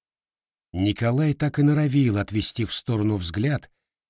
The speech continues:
и уставиться на каменную кладку за спиной Русича. Будто на ней узоры невесть какие диковинные нарисованы.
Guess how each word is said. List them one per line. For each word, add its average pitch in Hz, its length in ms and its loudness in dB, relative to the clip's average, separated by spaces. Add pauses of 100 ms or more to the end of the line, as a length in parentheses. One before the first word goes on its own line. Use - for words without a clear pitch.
(120)
и 101 180 2
уставиться 117 640 -2
на 110 100 0
каменную 110 480 0
кладку 120 460 -2
за 98 100 -4
спиной 107 380 -2
Русича. - 540 -6 (840)
Будто 117 440 -4
на 113 120 0
ней 120 160 2
узоры 120 560 0
невесть 107 460 0
какие 107 360 -2
диковинные 95 640 -2
нарисованы. 98 680 -6